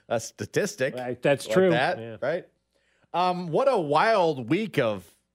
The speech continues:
Speaker 1: or wild weekend, especially of college football.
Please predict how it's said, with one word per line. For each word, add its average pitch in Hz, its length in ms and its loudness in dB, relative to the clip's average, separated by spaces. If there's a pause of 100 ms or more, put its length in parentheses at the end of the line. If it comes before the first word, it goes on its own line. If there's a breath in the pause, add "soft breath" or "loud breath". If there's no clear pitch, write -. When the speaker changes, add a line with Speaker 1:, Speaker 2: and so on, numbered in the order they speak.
(540)
Speaker 1:
or 107 80 -6
wild 131 300 0
weekend, 113 420 0
especially 113 400 -2
of 87 80 -6
college 135 300 0
football. 76 420 -8